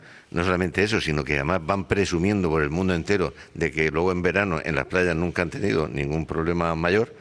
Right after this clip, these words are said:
y han tenido muchos problemas, pero no los han sabido solucionar,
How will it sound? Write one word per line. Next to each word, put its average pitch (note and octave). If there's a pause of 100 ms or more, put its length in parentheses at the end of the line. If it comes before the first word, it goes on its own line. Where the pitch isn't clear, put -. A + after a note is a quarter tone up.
(240)
y D#2+
han D2
tenido G#2+
muchos G#2
problemas, A2
pero E2
no E2+
los F2
han F2+
sabido F2+
solucionar, D#2+